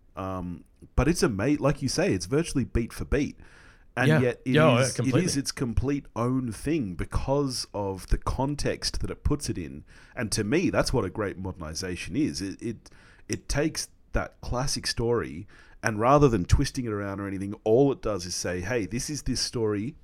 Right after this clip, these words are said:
Speaker 1: but in this setting, and look how different and great it is." <laughs> Like,
Speaker 2: Yeah.
Speaker 1: you know, it, it is similar to, you know, what The Magnificent Seven did with Seven Samurai,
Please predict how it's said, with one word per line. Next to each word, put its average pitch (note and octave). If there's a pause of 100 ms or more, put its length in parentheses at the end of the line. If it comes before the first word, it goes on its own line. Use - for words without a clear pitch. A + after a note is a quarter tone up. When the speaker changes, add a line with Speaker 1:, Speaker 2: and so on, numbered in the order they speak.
Speaker 1:
but A#2
in G#2+
this C#3+
setting, E2 (120)
and G2
look C3+
how B2
different A#2
and D#2
great G2
it E2+
is." F#2
<laughs> -
Like, D#3
Speaker 2:
Yeah. A#2+ (280)
Speaker 1:
you F3
know, B2
it, F#3
it F#3
is G#3
similar C#3
to, G2+
you B2
know, G2+
what A2 (300)
The -
Magnificent G2
Seven E2+
did F#2+
with D#2+
Seven D#2
Samurai, C#2+